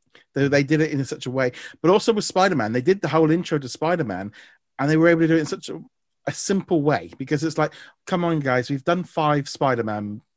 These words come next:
movies. We don't need to see him getting bit by a spider.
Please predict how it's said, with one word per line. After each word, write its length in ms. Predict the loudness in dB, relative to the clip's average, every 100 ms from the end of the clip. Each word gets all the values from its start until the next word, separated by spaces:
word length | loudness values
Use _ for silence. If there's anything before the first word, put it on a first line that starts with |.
| _
movies. 560 | -6 -4 -4 -6 -6 -12 -20 -12
We 80 | -6
don't 260 | 0 2 2
need 160 | -2
to 60 | -4
see 200 | -4 -4
him 120 | -4
getting 340 | -6 -8 -10 -8
bit 160 | -4 -4
by 140 | -4
a 40 | -8
spider. 420 | -8 -10 -10 -14